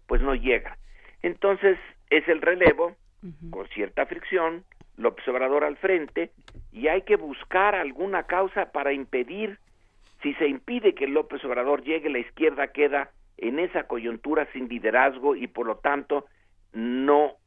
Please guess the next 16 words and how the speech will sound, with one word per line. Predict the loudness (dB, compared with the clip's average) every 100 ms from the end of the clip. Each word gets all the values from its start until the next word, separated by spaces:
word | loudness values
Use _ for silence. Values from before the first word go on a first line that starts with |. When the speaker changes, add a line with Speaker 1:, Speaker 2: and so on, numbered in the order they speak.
| _ -8
Speaker 1:
eh, | -4 -4 -4
sería | -6 -4 -2 0 -2
capaz | -2 -4 0 0 0 -2
de | -8 -6
competir | -8 -6 -6 -6 -4 -2
en | -2
el | -4 -6
dos | -6 -6
mil | -6 -6 -8 -12 _ 0
seis. | 0 0 -16 -20 _ _ _ _ _ _ _ _ 2
Se |
busca | 4 2 0 2
esta | 0 2 2 2 0 _ -18 -14 -12
situación | -8 -6 -4 -2 -2 2
de, | 4 4 0 -6 -10 -14 -6
eh, | -4 -2 -4 -6 -10